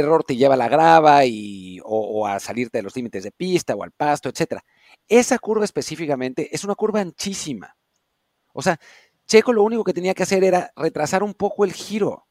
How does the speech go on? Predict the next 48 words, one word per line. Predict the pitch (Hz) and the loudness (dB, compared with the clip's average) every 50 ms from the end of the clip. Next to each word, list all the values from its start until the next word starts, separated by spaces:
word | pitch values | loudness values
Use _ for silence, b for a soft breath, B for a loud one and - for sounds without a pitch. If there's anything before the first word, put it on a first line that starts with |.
| _ _ _ _ _ - | _ _ _ _ _ -6
Y | - 208 | -6 -4
sí, | - - 254 247 254 247 - - | -2 0 0 0 0 0 0 0
iba | 156 170 180 | 0 0 2
a | |
perder | 151 156 131 135 143 | 2 0 0 0 0
la | 139 135 | 0 -2
posición, | - 120 - 98 - 73 - _ _ _ | -2 -4 -14 -14 -14 -16 -18 _ _ _
iba | - 117 131 139 | -4 0 0 0
a | |
salir | - - 120 117 113 - | 0 0 -4 -4 -4 -4
tercero, | - 113 90 - 113 82 - - _ _ _ - | -4 -6 -4 -4 -6 -6 -8 -14 _ _ _ -12
¿no? | 104 127 - - B B B B B B B B B | -8 -8 -8 -10 B B B B B B B B B
Pero | - 185 185 190 180 | 0 2 2 2 2
no, | 196 214 | 0 -2
no | 190 202 208 - | -2 -2 -4 -4
tenía | 233 220 233 233 | -2 -2 -2 -2
ni | 240 - | -2 -2
que | - 202 | -2 -2
frenar, | - 180 156 135 123 123 135 170 202 190 139 - | 0 0 0 0 -2 -4 -4 -2 -2 -2 -2 -4
pues. | - 139 165 165 127 - | -4 -2 -2 -2 -2 -2
O | 120 | -6
sea, | - 143 139 | -6 -4 -4
no | 160 | -4
es | 170 - | -4 -4
que | - 180 | -4 -4
se | 180 165 | -4 -4
pasara | - - 139 123 - 165 170 185 | -4 -4 -6 -4 0 0 2 2
en | 180 | 2
la | 170 143 | 0 -2
fre-, | 147 135 120 | -4 -4 -4
no, | 170 185 202 | -2 -2 -2
no | 208 214 214 | -2 -4 -2
tenía | - - 208 214 214 214 | 0 0 0 2 0 -2
que | - 208 | -2 -2
hacer | 190 202 196 185 | -2 -2 -2 -2
nada | 196 196 196 202 196 | -2 -2 0 0 0
más | 185 185 196 - | 0 -2 -4 -4
que | - - 180 196 196 B B B B B B B | -2 -2 -2 -2 -2 B B B B B B B
girar | B - 165 185 196 214 | B 0 4 4 4 4
un | 208 196 | 2 -4
poco | - 202 202 - 220 196 | -4 -4 -2 -2 -2 -2
más | 196 196 - - | -2 -4 -4 -4
tarde. | - 196 196 214 208 - - - _ _ _ _ _ _ _ _ _ _ _ _ _ _ _ _ _ _ _ _ _ _ | -6 -4 -4 -4 -4 -6 -8 -8 _ _ _ _ _ _ _ _ _ _ _ _ _ _ _ _ _ _ _ _ _ _
Pero | - 101 87 76 73 | -12 -12 -12 -12 -14
bueno, | - 78 - - - _ _ _ _ _ _ _ _ _ _ _ - | -16 -16 -18 -18 -20 _ _ _ _ _ _ _ _ _ _ _ -16
eso, | 131 - - - _ _ _ _ _ _ - | -16 -16 -16 -20 _ _ _ _ _ _ -18
le, | 101 98 95 92 87 - | -14 -14 -12 -14 -14 -18
le, | 85 90 90 87 90 - | -18 -18 -16 -16 -16 -18